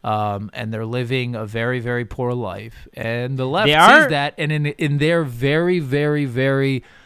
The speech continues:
Speaker 1: uh, simple-minded, uh, paradigm, their f-, input output,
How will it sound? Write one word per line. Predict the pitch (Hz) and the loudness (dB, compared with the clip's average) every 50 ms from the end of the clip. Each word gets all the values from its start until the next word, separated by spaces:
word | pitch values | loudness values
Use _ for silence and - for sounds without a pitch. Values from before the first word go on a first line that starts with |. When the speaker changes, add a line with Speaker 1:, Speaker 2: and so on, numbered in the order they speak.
| _ _ - | _ _ -6
Speaker 1:
uh, | 123 120 120 117 - | -2 -2 -2 -2 -4
simple-minded, | - - - - - - 156 156 156 - 165 165 143 135 131 127 127 131 135 139 139 131 135 135 135 123 123 123 113 - _ _ _ _ _ - | -6 -10 -10 -6 -2 0 0 0 0 0 0 0 0 0 -2 -2 -2 -2 -2 -2 -2 0 0 0 0 0 -2 -6 -8 -8 _ _ _ _ _ -6
uh, | 131 123 120 120 117 117 113 113 110 110 - - - | -4 -2 0 0 0 0 -2 -2 -4 -4 -6 -2 -4
paradigm, | - 151 165 175 180 156 131 117 110 107 107 104 107 107 113 123 - _ _ _ _ _ _ - | -2 -2 -2 -6 -6 -8 -8 -10 -12 -10 -10 -10 -10 -12 -14 -16 -18 _ _ _ _ _ _ -2
their | 127 123 120 | 0 0 0
f-, | - - - - _ - | 0 -4 -14 -18 _ -4
input | 156 170 160 - 156 156 143 | -4 -4 -2 0 0 0 0
output, | 143 156 165 156 - - 135 117 - - | -2 -4 -4 -8 -10 -12 -12 -12 -12 -20